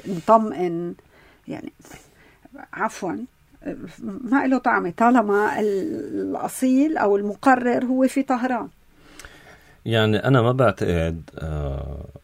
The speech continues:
Speaker 2: ديفيد هيل بيقدر يعبر عن، آه، آه، إذا بدك، إرادة، آه،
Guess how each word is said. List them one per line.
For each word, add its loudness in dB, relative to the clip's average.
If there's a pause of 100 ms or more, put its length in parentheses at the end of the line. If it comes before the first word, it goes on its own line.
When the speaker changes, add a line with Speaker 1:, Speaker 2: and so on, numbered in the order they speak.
(540)
Speaker 2:
ديفيد 0
هيل 0
بيقدر -2
يعبر -2
عن، -4
آه، -12 (540)
آه، -10 (100)
إذا -6
بدك، -6
إرادة، -4 (160)
آه، -12